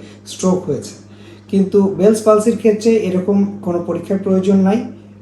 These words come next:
ক্লিনিক্যালি পরীক্ষার মাধ্যমে আমরা নিশ্চিত হতে পারি যে বেলস পালসি হয়েছে কিনা। তারপরেও ডায়াবেটিস, প্রেশার, থাইরয়েড এবং অন্যান্য, আহ, যেগুলো আনুষঙ্গিক রোগ আছে সেগুলোর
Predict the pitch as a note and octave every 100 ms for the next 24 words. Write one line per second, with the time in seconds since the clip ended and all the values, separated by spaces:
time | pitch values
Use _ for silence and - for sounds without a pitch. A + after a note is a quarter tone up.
0 | - F#3 G3 G#3+ G#3 G3 F3 - F#3+ F3
1 | D#3 G3+ A3 F#3 F3+ E3 - F#3 F3+ -
2 | F3+ G#3 A3 D#3+ D3+ D3+ - D#3+ - D3+
3 | D#3+ - - B2 A#2 - - - - -
4 | F3+ F#3+ F#3+ G#3+ G3 G3+ D#3+ D3+ D#3+ E3+
5 | F3+ F3 - - - - - E3+ E3 F#3+
6 | E3+ E3+ G3+ - - E3 D#3+ E3 E3 E3
7 | - E3 E3+ F3 E3+ E3 E3+ F3 F#3 F#3
8 | - - - - D3+ D3+ D3 - - -
9 | - - - D3+ D3 E3 F3+ F3+ E3+ E3+
10 | F3+ G3 F#3+ F#3 D#3 E3+ F3+ F3+ F3 -
11 | G3 F#3+ E3+ D#3 F3+ F3+ F#3